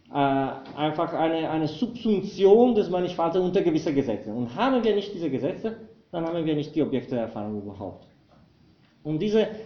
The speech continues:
ist meiner Meinung nach ein erster Aspekt der, der Deduktion, was immer wieder kommt, immer wieder. Das heißt, ich brauche diese Gesetze, um überhaupt Objekte zu haben. Ich brauche die Kausalität, um überhaupt A und B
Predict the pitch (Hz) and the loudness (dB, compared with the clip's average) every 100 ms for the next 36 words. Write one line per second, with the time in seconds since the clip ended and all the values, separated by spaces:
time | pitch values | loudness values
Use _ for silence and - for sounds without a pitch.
0 | - - - - 180 170 185 196 190 170 | -16 -20 -16 -6 -4 0 2 4 4 2
1 | 190 170 170 147 233 226 156 123 - 127 | 2 0 0 4 4 4 0 -2 -2 -2
2 | - 135 123 123 117 120 120 123 - 131 | -2 -2 0 -2 -2 -2 -2 -4 -2 0
3 | 185 185 151 - - 165 160 151 135 - | 0 0 -4 -6 -6 -2 2 2 2 -2
4 | - 123 135 156 165 180 226 180 196 269 | -10 -4 0 0 2 2 2 0 2 0
5 | - - - - - - 175 151 110 107 | -2 -14 -20 -20 -16 -4 -2 -2 -4 -6
6 | 165 208 - - - - 143 160 131 120 | -8 -8 -16 -20 -18 -10 -8 -6 -6 -4
7 | 127 165 240 214 185 180 151 175 196 190 | 0 4 4 2 0 -2 -2 -2 -2 -2
8 | 185 147 143 143 107 117 - 104 107 95 | 0 0 0 -2 -4 -6 -8 -12 -12 -10
9 | 92 170 - - - 147 - 135 175 190 | -10 -12 -16 -20 -16 -16 -8 -2 0 0
10 | 196 - - - - 147 156 165 156 143 | -2 -4 -16 -20 -10 -8 -2 0 2 2
11 | 185 202 180 180 160 160 - 165 165 135 | 2 0 -2 0 2 2 2 2 2 2